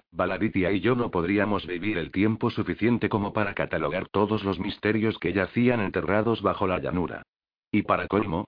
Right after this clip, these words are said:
cada antigüedad desconocida que veía de pasada me llamaba como las sirenas de la leyenda. Tobo estaba aún por delante de nosotros, sin embargo, y parecía sordo a nuestra llamada.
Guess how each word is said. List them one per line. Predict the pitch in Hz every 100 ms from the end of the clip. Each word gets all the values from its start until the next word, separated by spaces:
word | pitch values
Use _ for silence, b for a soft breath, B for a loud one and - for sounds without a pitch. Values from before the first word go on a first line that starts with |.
| -
cada | 101 85 78
antigüedad | 98 87 80 73 87 107
desconocida | 104 - 92 90 120 123
que | 127
veía | 92 80 101 95
de |
pasada | 82 87 - 135 131
me | 123
llamaba | 85 82 95 90
como | 82 80
las | 80 76
sirenas | - 95 98 101 92
de | 104
la | 92
leyenda. | 87 85 87 62 55 - _ _ _ _ _ _ _ -
Tobo | 107 107
estaba | 120 - 107 87
aún | 76 101 90
por | 104
delante | 104 101 107 104
de | 85 82
nosotros, | 76 104 107 113 110 - _
sin | - 101 85
embargo, | 67 69 110 113 123 -
y | 107
parecía | 90 85 76 120 131 120
sordo | 113 117 90
a |
nuestra | 95 - 87
llamada. | 69 90 69 55